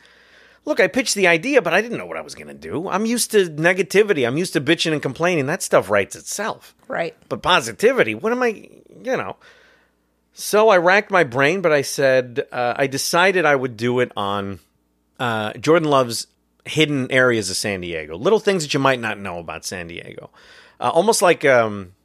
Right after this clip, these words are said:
Speaker 1: edgier Ken Kramer. And, uh, and so I did. And we did a, a few episodes, and, uh, and it was a pretty decent run. And, and they're still running digitally on K P B S today. It was a digital series. And each episode was about, um, five to seven minutes.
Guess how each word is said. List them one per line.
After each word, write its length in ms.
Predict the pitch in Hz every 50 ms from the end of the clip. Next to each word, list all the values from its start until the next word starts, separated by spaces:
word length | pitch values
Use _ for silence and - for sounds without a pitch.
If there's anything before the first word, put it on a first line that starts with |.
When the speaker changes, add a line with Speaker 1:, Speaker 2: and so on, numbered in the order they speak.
| - 156
Speaker 1:
edgier 440 | 160 170 147 135 156 147 135 -
Ken 220 | - 143 131 120 110
Kramer. 420 | - - 104 95 85 78 78 - _ _ _ _ _ _ _ _ _ _ _ _ _ _ -
And, 460 | 131 131 139 139 139 139 135 127 120 135
uh, 400 | 135 135 135 131 131 127 127 - _ -
and 160 | 135 143 139
so 160 | - 180 175
I 80 | 180 185
did. 280 | 160 240 247 220 147 - _ _ _ -
And 220 | 117 113 113 113
we 80 | 120 117
did 220 | 107 117 120 117
a, 220 | 120 113 113 110 -
a 40 | 113
few 240 | - 135 123 123
episodes, 560 | 127 135 - - - 170 175 180 185 170 143 139
and, 320 | 131 131 127 123 117 127
uh, 320 | 127 123 123 123 120 117 113 - _ -
and 120 | - 123 123
it 60 | 120
was 120 | 117 110
a 40 | 113
pretty 240 | 101 - 147 135 123
decent 360 | 107 117 123 120 - 120 110
run. 400 | 107 104 104 113 135 165 180 -
And, 200 | - 117 120 -
and 140 | 139 139 139
they're 80 | 139 139
still 260 | - - 196 196 175
running 340 | 160 151 147 143 135 123 107
digitally 440 | 120 127 117 127 127 117 113 107
on 80 | 101 98
K 160 | - 117 107 98
P 140 | 113 104
B 120 | 92 95 92
S 140 | 90 - -
today. 360 | - 92 85 87 92 123 -
It 80 | - 107
was 160 | 104 98 95
a 60 | 98
digital 380 | 95 98 120 123 123 120 107 101
series. 480 | - - 107 104 104 120 135 139 - _ - - - - _ _ _
And 120 | - 160 190
each 160 | 196 - 190
episode 460 | 180 175 165 151 - 170 151 147 135
was 160 | 127 127 113
about, 640 | 117 101 104 110 110 107 107 101 - _ - - 120
um, 480 | 107 104 101 101 95 95 95 92 95
five 420 | - - - 127 127 131 127 120 -
to 80 | 131
seven 320 | - - 131 120 107 110 104
minutes. 360 | 104 110 135 - - -